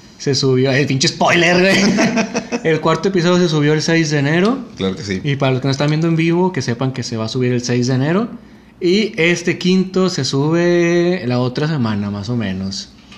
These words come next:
Speaker 1: Ah, tus lentes, no pueden faltar tus
Speaker 2: Sí, es que,
Speaker 1: lentes, para
Speaker 2: ah,
Speaker 1: que no sepan que
Speaker 2: eh,
Speaker 1: está
Speaker 2: oh, medio, medio, medio crudo.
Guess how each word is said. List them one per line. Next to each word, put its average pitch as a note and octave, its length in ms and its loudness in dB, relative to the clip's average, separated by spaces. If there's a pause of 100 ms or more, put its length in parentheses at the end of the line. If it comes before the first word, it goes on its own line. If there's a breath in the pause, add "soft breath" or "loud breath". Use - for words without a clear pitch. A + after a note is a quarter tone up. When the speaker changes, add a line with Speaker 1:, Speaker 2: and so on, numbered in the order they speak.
(140 loud breath)
Speaker 1:
Ah, C#3 260 2
tus D#3+ 140 -2
lentes, B2 380 -2
no D3 100 -2
pueden D3+ 160 -2
faltar D#3 240 -4
tus A2 140 -4
Speaker 2:
Sí, A2 80 2
es B2 160 2
que, A#2+ 120 -2
Speaker 1:
lentes, D#3+ 200 2
para C3+ 100 -4
Speaker 2:
ah, G2+ 40 -4
Speaker 1:
que A#2+ 100 -2
no A#2 100 0
sepan B2+ 240 -6
que C#3 80 -6
Speaker 2:
eh, G#2 100 -4
Speaker 1:
está F#2 160 -4
Speaker 2:
oh, F#2+ 100 -2
medio, F#2 280 -4 (300)
medio, F2 240 -12 (100)
medio E2+ 220 -16
crudo. F2+ 360 -12